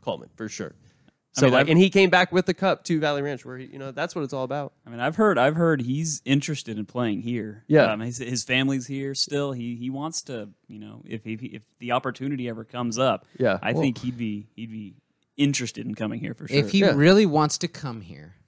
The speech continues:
Speaker 3: and Jim Nill's like, "Look, I can only offer you this, and I'll maybe give you an extra year, maybe get extra mil, you know, a year." You've won two cups. Let's say they win this one. And you really wanna come to Dallas, then I'll believe you. If you really come here and you sign some nice cap-friendly deal, I'll be like, "All right, fine, I'll believe that."
Speaker 1: I don't,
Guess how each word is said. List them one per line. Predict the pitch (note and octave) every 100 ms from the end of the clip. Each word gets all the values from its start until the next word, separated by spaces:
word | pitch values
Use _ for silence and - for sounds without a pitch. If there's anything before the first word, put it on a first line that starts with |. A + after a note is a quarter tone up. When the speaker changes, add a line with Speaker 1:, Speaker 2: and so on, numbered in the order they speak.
| _ _ _ _
Speaker 3:
and | C3+ A#2+
Jim | B2 C#3
Nill's | C3+ C3+ A2
like, | F#2
"Look, | G2 F#2 E2+
I | F#2
can | G2+
only | F#2 F#2+ F#2
offer | F2 -
you | E2 E2+
this, | D#2+ D2 - _ -
and | A2
I'll |
maybe | A2 G#2+
give | G2+ G#2
you | G2
an | F#2+
extra | F#2 -
year, | G2+ C#3 D3+ D3
maybe | A#2+ G2+
get | G2+
extra | F#2+ -
mil, | F#2+ G2+ G#2+ A#2+ A#2+
you | G#2
know, | A2
a | G#2
year." | G2+ A2 B2+ B2+ _ _ _
You've | G#3+ F#3+
won | D3 D3+ B2 -
two | - - E3+ D#3
cups. | _ - A#2 _ _ _ _ _ _ _ -
Let's | A2+
say | - B2+
they | C3
win | D3+ G2+
this | E2 -
one. | E2+ F2+ G#2+ _ _ _ _ _
And | D3 C#3+
you | C3
really | A2 D3 B3 C#4+
wanna | B3+ C4
come | A3+ A#3
to |
Dallas, | G#3+ G3+ G#3 A3+ -
then | B2+ A#2+
I'll | C3
believe | C3+ A#2+ G2+
you. | F2+ D2
If | A2+
you | C3 C3
really | C#3+ D3+
come | D#3+ C#3
here | C#3+
and |
you | B2
sign | - C3 B2+
some | C3 G#2+
nice | G2+ A2+ A#2
cap-friendly | - - B2+ _ B2+ B2 A#2+ A#2
deal, | C3+ C#3+ G#2
I'll |
be | G#2 F2
like, |
"All | D#2+
right, | F#2+ C#2
fine, | G2 F#2
I'll | G#2
believe | G#2 G2+ F2+
that." | D#2 -
Speaker 1:
I |
don't, | B3